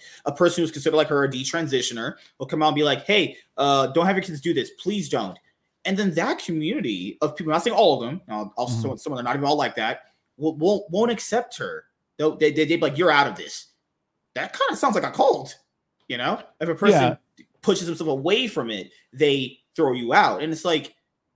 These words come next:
Speaker 1: I, I just, I, <laughs> it's crazy how this works, man. <laughs>
Speaker 2: Yeah, I mean, it, it's, it certainly could be considered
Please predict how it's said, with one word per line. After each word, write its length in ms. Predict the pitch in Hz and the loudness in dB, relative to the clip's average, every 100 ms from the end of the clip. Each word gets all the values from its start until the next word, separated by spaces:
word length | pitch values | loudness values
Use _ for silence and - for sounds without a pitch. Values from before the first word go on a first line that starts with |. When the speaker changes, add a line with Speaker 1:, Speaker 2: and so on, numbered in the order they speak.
| _ _ _ | _ _ _
Speaker 1:
I, 220 | 156 156 156 | 0 0 0
I 80 | |
just, 420 | 151 160 160 - _ | -2 -2 -4 -10 _
I, 80 | 123 - - | -10 -8 -10
<laughs> 140 | - - - - | -6 -4 -4 -6
it's 220 | - - | -14 -12
crazy 300 | - 190 165 151 | -6 -2 0 0
how 60 | |
this 160 | 135 135 | -2 -2
works, 200 | 139 - | -4 -4
man. 280 | 123 120 120 _ - | -4 -4 -4 _ -4
<laughs> 0 | 202 - 214 - _ _ _ _ | -2 -2 -8 -8 _ _ _ _
Speaker 2:
Yeah, 240 | 151 190 170 | 2 4 6
I 40 | |
mean, 220 | 160 160 | 4 4
it, 240 | 143 135 - | 2 -4 -6
it's, 260 | 131 123 - | -8 -8 -10
it 180 | 131 131 | -8 -8
certainly 460 | - 156 151 143 123 | -6 -4 -2 -2 -2
could 280 | - 135 | -4 -4
be 120 | 120 117 | -2 -4
considered 760 | 117 110 - 127 131 104 117 | -4 -6 -4 -2 0 -2 -8